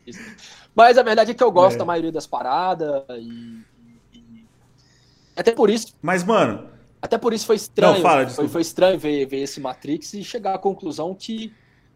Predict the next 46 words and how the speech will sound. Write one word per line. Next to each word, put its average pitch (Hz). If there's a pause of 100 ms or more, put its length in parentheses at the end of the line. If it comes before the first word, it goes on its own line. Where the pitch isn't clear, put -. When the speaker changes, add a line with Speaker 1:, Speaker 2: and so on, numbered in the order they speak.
(480)
Speaker 1:
ele 120
não 151
salva 202
nada, 226
assim, 127
não 123
salva 143
nada. 185
Eu 135
tava, 151 (600)
fui 139
no 156 (160)
Speaker 2:
Nem 185
as 170
motos? 220
Speaker 1:
Nem 196
as 262
motos, 220
cara, -
não, 143
nem 156
as 208
motos. 180
Nem 196
Speaker 2:
Porra. 302
Speaker 1:
assim, 214
uma 175
cena 196
de 175
ação 160
da 143
hora, 139
porque, -
pô, 135
Matrix 123
tem 151
muita 180
coisa 196
legal, 131
os 127
primeiros, 139
né, 143
os 123
três 131
primeiros, 127
pô, -